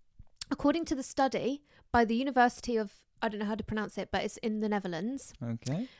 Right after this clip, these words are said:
Speaker 1: Couples were thirty percent more likely to orgasm with warmer feet.
Speaker 2: With
Speaker 1: So it's
Speaker 2: socks.
Speaker 1: about your feet being warm, 'cause I thought it was about, like, pressure.
Speaker 2: I thought it'd be, like, a sensual thing because your feet slide about.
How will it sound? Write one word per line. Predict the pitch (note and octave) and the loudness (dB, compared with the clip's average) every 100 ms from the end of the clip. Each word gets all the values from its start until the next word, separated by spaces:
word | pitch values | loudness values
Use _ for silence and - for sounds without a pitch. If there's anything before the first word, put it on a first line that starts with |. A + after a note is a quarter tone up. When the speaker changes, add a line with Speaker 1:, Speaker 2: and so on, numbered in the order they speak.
| - | -14
Speaker 1:
Couples | - D4+ F4 D#4 | 4 4 4 2
were | D4 | 2
thirty | D4+ D4 A#3 | 4 4 2
percent | - D4 C4+ | -2 -2 0
more | A#3+ B3+ | 2 4
likely | B3+ C4 - G3+ F#3+ | 4 2 0 -2 -2
to | - | 0
orgasm | A#3 A3+ G3 G3 | 2 2 0 0
with | G3 G3 | 0 -2
warmer | G3 G#3+ B3+ D4 C#4+ | -2 6 6 8 6
feet. | A#3+ - C4 - - - - - _ - E3 | 6 4 2 0 -6 -6 -6 -16 _ -16 -12
Speaker 2:
With | C3+ - | -12 -14
Speaker 1:
So | - C#3+ | -10 0
it's | C3 | 4
Speaker 2:
socks. | D4+ C#4+ | 4 6
Speaker 1:
about | E4 E4 | 6 6
your | D4 | 2
feet | - D4+ - | 2 0 2
being | C4+ A3 | 0 2
warm, | C#4 C4+ | 2 0
'cause | - D#4 | 6 8
I | F#4 | 8
thought | G4 E4+ | 6 4
it | |
was | B3 | 2
about, | A#3+ A#3+ G#3 | 4 6 6
like, | G3+ - - | 2 -2 -2
pressure. | - G3 - - A#3 D#4 _ - | 0 0 -2 -4 -4 -4 _ -2
Speaker 2:
I | E3+ F3+ | 0 0
thought | D#3 A2+ | 0 0
it'd | G2+ A2 | -2 -4
be, | A#2+ | -4
like, | A2 G#2+ - - | -2 -4 -6 -12
a | - | -10
sensual | A2 - C#3 C3 A#2+ F#2+ | -6 -2 -2 -4 -8 -10
thing | G#2 F#2+ F#2 | -8 -10 -10
because | E2+ B2 | -10 -8
your | A#2 | -8
feet | - C3+ - | -2 -2 0
slide | - A#2+ G#2+ | -2 0 0
about. | - A#2+ G2 | 0 2 0